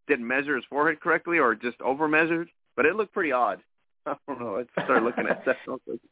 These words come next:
Speaker 2: Man, I, I don't know. I thought it was photoshopped. Uh, you know, I, I, I don't know.
Speaker 1: Yeah, that's
Speaker 2: Maybe we'll just
Speaker 1: yeah.
Speaker 2: have to go to Kent and look at it in real life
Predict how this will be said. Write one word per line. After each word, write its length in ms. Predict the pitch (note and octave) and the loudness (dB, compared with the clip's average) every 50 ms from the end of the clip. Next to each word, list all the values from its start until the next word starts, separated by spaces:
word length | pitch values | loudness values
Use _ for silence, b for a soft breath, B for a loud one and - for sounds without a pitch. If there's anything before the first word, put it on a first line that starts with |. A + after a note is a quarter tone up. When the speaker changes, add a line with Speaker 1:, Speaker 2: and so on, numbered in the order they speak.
| _ _ _ _ _ - | _ _ _ _ _ 0
Speaker 2:
Man, 180 | F3+ E3 D3+ | 2 2 2
I, 220 | C3 B2+ C3+ D3 - - | 2 2 2 0 2 2
I 100 | D#3 F#3 | 2 4
don't 140 | G3 F#3+ D#3+ | 4 4 4
know. 80 | D3 | 6
I 180 | C3+ C#3 D3+ - | 4 4 4 4
thought 140 | - - - | 2 2 2
it 20 | |
was 140 | D3+ A#2+ - - - | 2 -2 -6 -4 0
photoshopped. 760 | D3 C3+ C#3+ C#3 B2 A2 - - G#2 F#2+ F#2+ F#2+ - - - - _ _ - | 2 2 4 2 0 -2 -2 -2 -2 -2 -2 -4 -6 -12 -20 -20 _ _ -8
Uh, 20 | |
you 240 | B2 C3+ D3 C3+ A#2+ | -8 -8 -8 -8 -6
know, 220 | B2 B2+ A#2+ A#2 | -4 0 0 0
I, 200 | A2+ A2+ A#2 B2 B2 - - | 0 0 -2 -6 -8 -6 -4
I, 320 | B2+ C3 D3 - G2 A#2+ C3+ | -2 -2 0 0 0 0 0
I 40 | |
don't 120 | C3 B2+ B2 | 2 2 2
know. 140 | - C3 F3 | 2 2 4
Speaker 1:
Yeah, 260 | G#3+ G#3 D#3+ A#2+ A2+ | 4 4 2 2 0
that's 140 | C3+ D3+ - | -4 -8 -4
Speaker 2:
Maybe 300 | - F3 D3+ E3+ F#3+ G3 | 0 2 4 4 4 4
we'll 240 | G3 G#3+ G3 G3 - | 2 2 0 0 0
just 140 | - F3+ - | -2 -4 -6
Speaker 1:
yeah. 80 | - - | -4 -4
Speaker 2:
have 140 | E3 - | -4 -4
to 60 | - C3+ | -4 -4
go 160 | C3 C#3+ C#3 | -2 -2 -2
to 60 | - - - - | -4 -6 -10 -8
Kent 240 | D3 C3+ C3 B2+ C3+ | -6 -4 -4 -4 -6
and 240 | A#2 A2 A#2+ B2+ B2 | -6 -8 -6 -6 -6
look 180 | B2 B2 B2 | -6 -6 -4
at 220 | B2+ A2 G#2 G2+ G2+ | -4 -4 -2 -4 -6
it 160 | G#2+ A#2 - | -8 -10 -10
in 160 | - A2+ A2 G#2 | -12 -12 -12 -12
real 360 | A2+ A2+ A#2+ C3 C3 B2+ B2 A#2+ | -10 -6 -4 -2 0 0 0 0
life 300 | A#2 G#2+ G2+ G2 G2 | 0 -2 -2 -2 -4